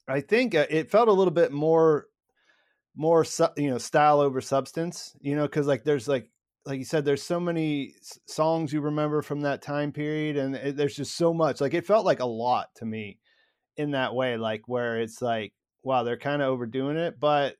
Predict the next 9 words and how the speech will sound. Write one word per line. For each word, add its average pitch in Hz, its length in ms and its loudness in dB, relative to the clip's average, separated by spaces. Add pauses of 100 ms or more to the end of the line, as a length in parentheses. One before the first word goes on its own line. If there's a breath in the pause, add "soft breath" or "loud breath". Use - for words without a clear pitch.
like, 135 480 -2 (480 loud breath)
I, 147 200 -4
I 147 80 -2
was 147 100 -6
talking 185 280 0
to 143 120 2
Jim 139 480 -2
earlier 131 680 2 (1500)
that 147 340 6